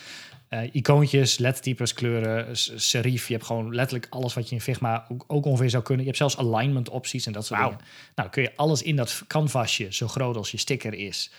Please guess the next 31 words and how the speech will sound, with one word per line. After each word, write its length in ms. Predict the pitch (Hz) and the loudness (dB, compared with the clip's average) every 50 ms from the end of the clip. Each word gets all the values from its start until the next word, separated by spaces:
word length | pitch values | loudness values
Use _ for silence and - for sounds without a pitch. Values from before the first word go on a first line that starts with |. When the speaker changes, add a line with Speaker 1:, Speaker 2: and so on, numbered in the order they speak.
| _ _ | _ _
Speaker 1:
kun 180 | _ - 147 131 | _ 0 0 0
je, 120 | 117 107 98 98 95 - _ | 0 -2 -2 -4 -6 -8 _
eh, 420 | - 92 92 92 90 87 90 87 87 85 - - _ _ _ | -10 -8 -6 -6 -6 -6 -8 -8 -10 -12 -14 -20 _ _ _
kun 120 | - 131 | -6 -6
je 120 | 110 104 | -4 -4
erin 220 | 92 90 127 156 147 | -4 -2 0 2 4
zetten. 400 | 143 151 147 - 170 190 202 - - | 4 4 4 2 0 -2 -2 -6 0
Speaker 2:
Ja. 220 | - 156 156 117 104 - _ _ _ | 4 4 4 4 2 -6 _ _ _
Speaker 1:
En 140 | - 226 190 | 0 2 4
druk 140 | 147 143 120 | 4 4 2
je 60 | 131 | 2
op 80 | 113 - - _ | -2 -2 -8 _
print 260 | _ 175 170 147 120 - | _ 2 2 2 2 0
en 100 | - 143 | -2 -2
dan 220 | 123 113 107 110 - _ _ _ _ | -2 -2 -2 -4 -10 _ _ _ _
print 180 | - 151 127 | 2 2 2
hij 80 | 113 117 | 2 2
dat 100 | 110 104 | 0 -2
op 0 | |
een 180 | 98 - - 123 | -2 -2 -4 -4
stickertje. 180 | - 90 92 85 - _ | -4 -6 -12 -14 -10 _
En 80 | 147 | -4
dan 60 | 135 101 | -4 -4
kun 80 | 110 | -4
je 60 | 95 92 | -6 -4
hem 100 | - 127 | -4 -2
afscheuren. 320 | 131 - 104 - 139 190 | -2 0 2 2 2 4
Speaker 2:
Nice, 240 | 214 135 - - - - | 2 0 -2 -6 -10 -6
nice. 260 | 117 117 143 220 - - | -4 -4 -4 -4 -6 -4
Speaker 1:
En, 180 | - 139 131 131 | 0 2 2 4
eh, 80 | 127 | 2